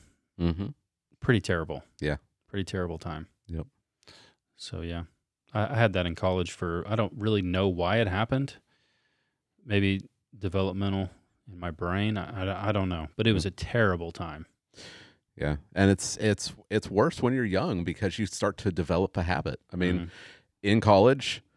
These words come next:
Speaker 1: um, don't drink a two liter of soda a day. <laughs> And there's people that do that.
Speaker 2: <laughs> They
Speaker 1: I mean,
Speaker 2: do.
Speaker 1: uh, that's not, <laughs> that's,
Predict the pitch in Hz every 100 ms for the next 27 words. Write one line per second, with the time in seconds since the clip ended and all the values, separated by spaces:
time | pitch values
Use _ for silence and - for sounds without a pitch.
0 | _ _ _ - 95 90 87 90 - _
1 | 92 98 110 - 87 92 104 - - -
2 | 101 92 87 95 90 - 87 82 85 90
3 | 113 151 - - _ _ _ _ - -
4 | - - - - _ _ _ _ _ _
5 | 113 131 - 175 139 92 170 85 73 104
6 | 143 117 123 131 135 131 135 151 151 -
7 | - - - - - 214 - 156 - -